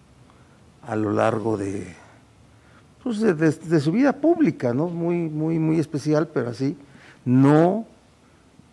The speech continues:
es la forma como se tiene que ver al movimiento que encabeza el licenciado López Obrador como líder político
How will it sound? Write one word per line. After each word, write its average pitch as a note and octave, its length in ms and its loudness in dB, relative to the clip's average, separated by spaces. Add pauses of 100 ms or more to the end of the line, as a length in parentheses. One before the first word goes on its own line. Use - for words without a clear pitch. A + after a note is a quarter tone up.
(180)
es C#3 280 2
la B2+ 160 2
forma C3+ 480 2
como A#2+ 220 -6
se A2+ 140 -8
tiene B2+ 340 -2
que B2 120 -8
ver A#2 320 -6 (580)
al A2+ 140 -2
movimiento A#2+ 920 0 (920)
que B2 100 -4
encabeza A2+ 560 0
el A2+ 60 0
licenciado A2+ 460 -2
López A#2 320 -4
Obrador C3 460 0 (840)
como A2 300 -6
líder B2+ 380 2
político B2 680 -6